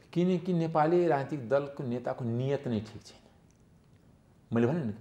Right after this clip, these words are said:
पहिले उसमा इन्टिग्रिटी हुनु पर्यो। के हुन्छ भने, जब ऊ आफै इन्टिग्रिटी भएको अथवा एउटा इमान्दार, अनेस्ट, एउटा निष्ठाले नलागेको, पदको लागि लाग्यो भने, त पद त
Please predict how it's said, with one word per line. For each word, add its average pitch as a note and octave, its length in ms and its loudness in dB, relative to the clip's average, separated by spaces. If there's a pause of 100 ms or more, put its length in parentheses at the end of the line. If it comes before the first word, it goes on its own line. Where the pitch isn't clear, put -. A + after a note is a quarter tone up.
(140)
पहिले E3+ 360 4
उसमा D#3 220 -4
इन्टिग्रिटी A#2+ 440 -4
हुनु G2+ 140 -2
पर्यो। - 260 -8 (1120)
के D3 80 2
हुन्छ C#3 260 -4
भने, G#2 480 -10 (300)
जब C3+ 360 0
ऊ E3 40 -4
आफै A#2+ 360 4
इन्टिग्रिटी B2 760 -6
भएको G2+ 460 -4
अथवा G#2+ 360 -6
एउटा G2 260 -4
इमान्दार, F#2+ 560 -4
अनेस्ट, F#2+ 480 -8
एउटा G2 200 -10
निष्ठाले G#2 600 -6 (140)
नलागेको, F#2 580 -6 (240)
पदको C3+ 300 2
लागि G2+ 200 2
लाग्यो E2 200 -8
भने, A2+ 140 -8 (380)
त - 60 -18 (140)
पद D#3 120 8 (160)
त C#3+ 200 -6